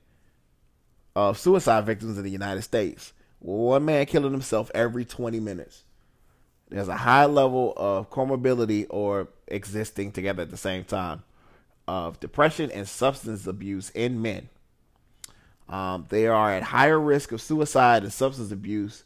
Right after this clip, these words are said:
and significantly less likely to seek out mental health than women. Um, and it's something we talked about last week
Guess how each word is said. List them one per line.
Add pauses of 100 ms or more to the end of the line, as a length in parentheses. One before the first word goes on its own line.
(340)
and
significantly
less
likely
to
seek
out
mental
health (260)
than
women. (1160)
Um, (720)
and
it's
something
we
talked
about
last
week